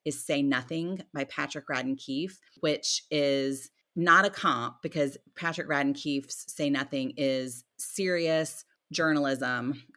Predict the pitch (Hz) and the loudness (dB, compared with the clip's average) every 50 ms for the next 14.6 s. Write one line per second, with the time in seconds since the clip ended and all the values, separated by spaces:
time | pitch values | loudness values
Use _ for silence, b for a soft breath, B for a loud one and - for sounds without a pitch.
0 | _ 160 143 147 127 - 147 135 147 156 156 - 147 - - 151 147 143 139 131 | _ -4 -2 -2 -2 -2 -2 -2 -2 -4 -4 -4 -6 -6 -4 -4 -2 -2 -2 -4
1 | 139 - - 147 131 135 135 151 147 147 147 147 139 139 131 131 127 127 127 127 | -6 -8 -10 -8 -8 -4 -2 0 0 2 2 2 2 0 0 -2 -2 -4 -4 -4
2 | 135 127 B B B _ _ 156 156 156 151 151 143 143 143 139 139 127 131 131 | -4 -6 B B B _ _ 2 4 4 4 4 2 2 2 2 2 2 2 2
3 | 131 131 127 127 127 131 127 131 143 139 135 135 135 127 127 127 - - 135 131 | 0 -2 -2 -2 -2 -2 -2 0 0 0 0 0 0 0 -2 -4 -4 -4 -2 -2
4 | 127 127 123 - 131 123 135 127 - - 123 - - - - - - - - - | -2 -4 -6 -8 -8 -6 -6 -6 -6 -4 -6 -6 -6 -8 -10 -8 -10 -10 -8 -8
5 | 147 135 143 131 127 139 147 143 135 139 135 127 127 139 139 131 135 135 - - | -4 -2 -2 -2 0 0 0 0 0 -2 -4 -4 -4 -2 -2 0 0 -2 -2 -4
6 | 156 143 - - 143 139 - 147 135 131 131 131 131 131 127 123 - _ - - | -8 -8 -6 -6 -6 -4 -4 -4 -4 -2 -2 -2 -4 -4 -6 -8 -14 _ -12 -10
7 | - 160 156 143 - - 147 139 131 127 123 123 127 123 139 139 B B B _ | -6 -6 -6 -6 -6 -6 -4 -4 -2 -2 -4 -4 -4 -4 -6 -6 B B B _
8 | - 156 151 147 - - 143 135 131 123 123 123 - - - 151 139 139 - - | 0 0 0 0 -2 -4 -4 -2 -2 -4 -4 -6 -8 -6 -6 -6 -6 -6 -8 -10
9 | 135 - - - - 147 151 147 165 - - 143 127 - - 151 139 135 135 131 | -10 -12 -14 -10 -6 -4 -4 -4 -4 -6 -6 -8 -10 -6 -2 0 2 2 2 0
10 | 123 131 139 143 - _ - - 131 110 - - 64 73 - - - B B B | -2 -4 -8 -10 -14 _ -10 -6 -6 -6 -6 -8 -10 -10 -10 -12 -12 B B B
11 | _ _ 151 143 135 131 - - 135 131 - 127 127 127 131 127 127 120 131 143 | _ _ 0 0 0 0 0 -2 -4 -2 0 0 2 2 4 4 2 2 0 -2
12 | 131 143 135 139 131 123 - 139 135 135 135 127 - 131 127 131 131 131 127 127 | -4 0 2 2 2 2 2 0 -2 -2 -2 -2 -2 -2 -2 -2 -2 -2 -2 -2
13 | 127 - - 139 - - - - - - 143 127 127 127 127 - - - 135 127 | -2 -2 -4 -4 -4 -6 -8 -10 -6 -4 -2 -2 -2 -4 -4 -6 -8 -10 -8 -6
14 | - 135 127 120 - - 127 117 - - - | -4 -4 -4 -4 -4 -6 -6 -6 -6 -8 -12